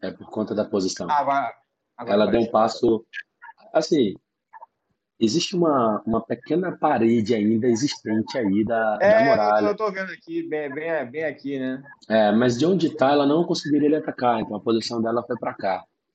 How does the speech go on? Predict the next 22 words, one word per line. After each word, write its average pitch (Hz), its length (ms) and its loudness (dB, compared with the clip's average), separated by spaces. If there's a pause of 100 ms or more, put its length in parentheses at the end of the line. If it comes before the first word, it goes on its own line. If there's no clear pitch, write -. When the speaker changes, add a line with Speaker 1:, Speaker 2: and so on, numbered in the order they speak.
(520)
Speaker 2:
Beleza. 117 380 -6 (880)
Speaker 1:
É 92 80 -8
que 95 160 -6
já 92 160 -4
lhe 92 120 0
dá 92 100 0
o 90 60 -4
benefício, 104 840 -4 (460)
é, 90 320 -4 (1300)
de 87 200 -8
visão. 90 420 -2 (340)
Marinho, 147 460 0
aí 143 220 0
de 175 120 0
onde 180 140 0
você 151 260 -4
tá, - 160 -2
você 139 260 -6
nota 147 280 -2
outra 135 280 2
criatura 127 600 -2 (500)
surgindo, 113 840 -2